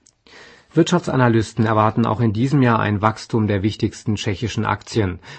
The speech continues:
Das Tempo werde allerdings langsamer sein als zweitausendzehn, glauben die Experten. Im vergangenen Jahr hatten die wichtigsten tschechischen Aktien um fast zehn Prozent an Wert zugelegt.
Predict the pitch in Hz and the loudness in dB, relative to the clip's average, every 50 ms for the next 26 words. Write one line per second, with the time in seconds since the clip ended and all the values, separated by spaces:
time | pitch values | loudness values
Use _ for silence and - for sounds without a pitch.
0 | - - - 127 113 - - 120 127 131 151 151 135 123 113 104 107 - - 104 | -20 -8 -6 -6 -4 0 2 2 4 4 2 2 4 2 2 2 2 0 2 0
1 | 104 104 95 101 101 101 - - 101 95 104 110 101 107 101 101 104 98 - 104 | 0 0 0 0 -2 -2 -2 0 0 2 2 2 0 0 0 0 0 0 0 0
2 | 98 95 101 104 104 98 - - - - - 101 98 - 101 98 98 85 101 98 | 0 0 0 -2 -4 -4 -6 -8 -12 -6 -4 -4 -2 -2 -2 -2 -2 -2 -2 -4
3 | - - 120 117 120 120 113 - - - _ - 107 95 90 87 95 90 82 92 | -2 0 2 2 2 2 0 -4 -12 -20 _ -6 -2 -2 -2 -2 -2 -6 -6 -6
4 | 95 92 - - - - 98 92 95 - - 98 90 80 82 - _ _ _ - | -6 -6 -8 -10 -8 -2 0 0 0 0 -2 -4 -4 -4 -8 -12 _ _ _ -20
5 | - - - _ _ - 120 104 - 120 104 104 110 117 131 139 135 127 127 135 | -20 -20 -20 _ _ -6 -6 -2 0 2 4 4 4 4 4 2 2 2 2 2
6 | 151 143 135 143 - - 107 98 101 90 95 90 - - 110 95 - - - 107 | 2 0 -2 -4 -2 -2 -2 0 0 -2 -2 -4 -4 -4 -4 -6 -6 -8 -8 -6
7 | 95 - - 104 92 82 113 98 - 104 98 104 98 - - - - 117 107 104 | -6 -6 -6 -6 -6 -4 -6 -6 -4 -4 -4 -2 -4 -4 -6 -6 -2 -2 -2 -2
8 | 107 95 - - 104 95 - - _ - - 107 104 - - 117 98 - - 101 | -2 -6 -6 -6 -6 -6 -6 -10 _ -6 -4 -4 -4 -2 -4 -8 -6 -4 -4 -6
9 | 95 90 98 90 87 80 98 95 90 - - - 110 98 110 107 104 101 92 92 | -4 -4 -6 -8 -4 -4 -4 -4 -4 -6 -8 -8 -2 -2 0 2 2 0 0 -2
10 | - - - | -8 -18 -20